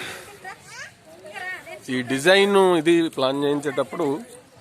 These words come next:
ఆయన, ఆయన స్నేహితుడి దగ్గరికి వెళ్ళి అనేక రకాల డిజైన్లు ఆయన గీస్తే అవన్నీ ఒక దగ్గర అంటే వాళ్ళు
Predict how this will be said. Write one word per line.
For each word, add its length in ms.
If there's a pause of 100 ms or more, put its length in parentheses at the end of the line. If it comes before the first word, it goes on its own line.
(960)
ఆయన, 260
ఆయన 200
స్నేహితుడి 420
దగ్గరికి 320
వెళ్ళి 240
అనేక 300
రకాల 480
డిజైన్లు 480
ఆయన 240
గీస్తే 680
అవన్నీ 360
ఒక 120
దగ్గర 560 (440)
అంటే 160
వాళ్ళు 500